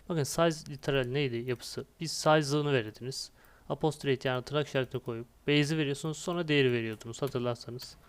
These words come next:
Hemen şurada şu kısımların da tamamını yorum satın alacağım. Eh, burayı şöyle ayırdığımı belirterek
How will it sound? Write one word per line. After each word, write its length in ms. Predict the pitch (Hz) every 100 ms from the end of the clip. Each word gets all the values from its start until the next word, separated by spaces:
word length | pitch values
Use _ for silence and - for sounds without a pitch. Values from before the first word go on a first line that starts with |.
| - - - - -
Hemen 240 | - 139 127
şurada 600 | - - 139 127 123 - - - - - - - - -
şu 160 | - -
kısımların 520 | - 147 139 135 131
da 80 | 123
tamamını 640 | - 143 135 127 123 117 -
yorum 200 | 147 135
satın 300 | - 131 143
alacağım. 380 | 131 123 127 131 - - - - - - - - - - - - - - - - - 139
Eh, 340 | 131 127 120 - - - - - - - - - 151
burayı 200 | 147 139
şöyle 280 | 143 135
ayırdığımı 640 | - 135 135 135 135 131 127
belirterek 720 | 135 131 135 123 123 -